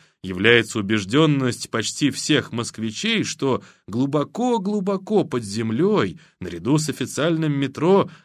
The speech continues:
функционирует ещё одно — секретное. Оно даже получило неофициальное название «Метро два».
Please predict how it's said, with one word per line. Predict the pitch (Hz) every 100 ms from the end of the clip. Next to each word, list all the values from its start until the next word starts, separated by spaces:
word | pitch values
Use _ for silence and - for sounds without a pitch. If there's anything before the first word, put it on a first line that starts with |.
| _
функционирует | 165 156 156 147 143 185 170 175 160
ещё | 127 156 - - 170
одно — | 98 78 80 - _ _
секретное. | - - 98 123 139 - 80 76 _ _ _ _ _ -
Оно | 85 117
даже | 127 127 127
получило | 117 120 117 143 147 147 123 - _
неофициальное | 120 123 - 117 - 135 135 127 127
название | 120 123 107 135 151 107 98 87 76 _ _ _
«Метро | 117 120 120 123 113
два». | 98 104 85